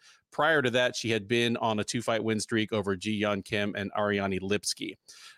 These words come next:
Uh, her presence on this card is, uh, just the U F C testing whether the Toronto crowd is paying attention, since she is fairly infamous for her fight with Jillian Robertson, Canadian, also on this card, where she lost by first round submission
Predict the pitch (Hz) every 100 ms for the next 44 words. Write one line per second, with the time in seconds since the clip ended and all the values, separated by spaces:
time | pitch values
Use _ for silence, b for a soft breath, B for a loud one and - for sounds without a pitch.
0 | - 110 - 160 156 165 143 147 - 143
1 | 135 131 - 139 139 135 - B B -
2 | 131 123 120 120 110 - 127 120 120 117
3 | 117 113 - _ - 127 - 123 135 127
4 | 131 110 143 - 135 131 123 123 120 120
5 | 107 117 107 123 123 123 123 110 131 123
6 | 113 101 131 120 107 151 143 131 113 117
7 | b b - - 120 107 - - 147 127
8 | 113 - 180 214 147 139 165 147 120 120
9 | - - - 131 123 123 120 143 123 107
10 | 131 135 110 123 147 135 113 143 - _
11 | - 107 104 110 123 113 117 123 107 107
12 | - 101 98 101 B B B 107 113 110
13 | 110 - - 117 123 127 - 113 131 113
14 | 117 113 - 113 110 113 110